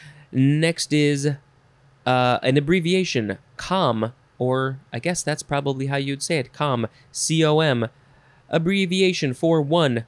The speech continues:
comedy or comic, two, comma, and three, commercial organization. Next is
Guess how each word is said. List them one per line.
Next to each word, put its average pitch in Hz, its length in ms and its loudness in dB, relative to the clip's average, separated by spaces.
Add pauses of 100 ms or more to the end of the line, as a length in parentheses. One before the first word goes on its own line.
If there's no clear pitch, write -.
(160)
comedy 165 640 0
or 127 460 2
comic, 117 520 -4 (600)
two, 175 400 4 (280)
comma, 139 580 0 (580)
and 123 400 0
three, 190 580 0 (140)
commercial 175 640 0
organization. 117 1040 0 (1500)
Next 131 440 -2
is 139 380 2